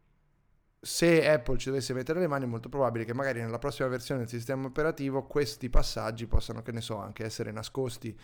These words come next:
o essere integrati ne-, a livello di sistema in modo che, eh, qu-, queste,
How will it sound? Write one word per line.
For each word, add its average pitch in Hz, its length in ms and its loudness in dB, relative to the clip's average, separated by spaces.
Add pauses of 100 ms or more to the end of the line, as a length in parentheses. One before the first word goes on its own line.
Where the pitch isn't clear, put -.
(280)
o 131 480 0 (100)
essere 120 460 -2
integrati 123 640 -2
ne-, 117 260 -6
a 113 100 -8
livello 117 460 -4
di 120 300 -10
sistema 120 640 -4
in 123 120 -8
modo 117 300 -4
che, 117 380 -6
eh, 104 440 -12
qu-, - 160 -20
queste, 120 540 -8